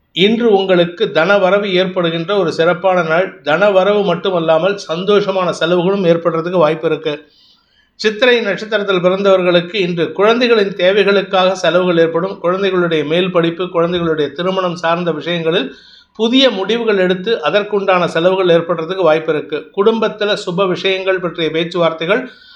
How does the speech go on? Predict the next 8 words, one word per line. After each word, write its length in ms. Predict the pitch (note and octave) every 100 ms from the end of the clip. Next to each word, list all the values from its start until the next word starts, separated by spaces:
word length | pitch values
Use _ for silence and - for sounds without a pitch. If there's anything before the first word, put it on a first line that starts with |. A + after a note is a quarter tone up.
| _
அனுகூலத்தை 580 | D3 G3+ A#3+ A#3+ A3 -
ஏற்படுத்தும். 640 | E3+ F3 F3 E3+ E3 G#3+ G#3
சிலருக்கு 640 | - F#3 G3 F#3 F3 A3 F3
கௌரவ 400 | D#3 F#3+ A3+ G#3+
உயர்வு 420 | E3+ F3+ G3 F3+
ஏற்படுறதுக்கு 600 | E3+ F3 E3+ D#3+ F#3 F#3
வாய்ப்பு 300 | D#3 D#3 D#3+
இருக்கு. 460 | D3 D#3 C#3+ -